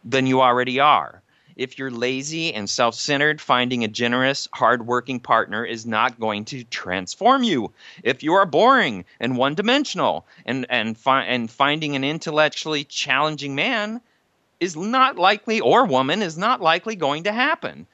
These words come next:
So you have to learn how to be interesting. You have to learn how to be kind, caring, unselfish,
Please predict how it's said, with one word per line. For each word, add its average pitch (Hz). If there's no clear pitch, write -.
So -
you 180
have 285
to 214
learn 214
how 214
to 214
be 208
interesting. 135
You 135
have 175
to 190
learn 196
how 202
to 196
be 190
kind, 175
caring, 185
unselfish, 139